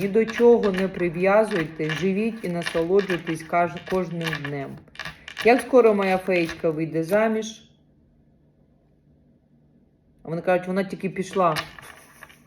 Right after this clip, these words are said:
Як вона пі-, коли вона залишить вже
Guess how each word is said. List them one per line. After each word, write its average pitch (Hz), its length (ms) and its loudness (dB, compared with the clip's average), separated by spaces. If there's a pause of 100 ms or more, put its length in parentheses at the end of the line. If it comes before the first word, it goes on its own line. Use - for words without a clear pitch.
(100)
Як 190 120 -2
вона 226 200 6
пі-, - 280 -2 (200)
коли 240 220 8
вона 247 220 4
залишить 233 600 4
вже 156 400 2